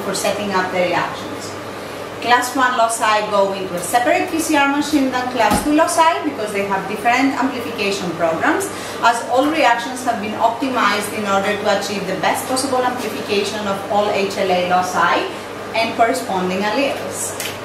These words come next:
In step three of the workflow, we will be normalizing all of the amplicons for the H L A loci using the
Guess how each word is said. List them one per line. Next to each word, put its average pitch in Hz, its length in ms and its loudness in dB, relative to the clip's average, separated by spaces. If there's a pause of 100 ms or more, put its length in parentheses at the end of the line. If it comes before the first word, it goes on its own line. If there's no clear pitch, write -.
(720)
In 247 100 -4
step - 400 2
three 311 300 2 (100)
of 269 160 4
the 254 240 4
workflow, 208 640 0 (160)
we 247 160 0
will 254 160 0
be - 160 -4
normalizing 247 800 2
all 214 160 0
of 269 160 0
the 285 80 2
amplicons 254 560 -2
for 214 160 -2
the 202 80 0
H 196 320 0
L 240 80 0
A 226 120 2 (120)
loci 185 560 2 (480)
using 240 480 0
the 226 240 2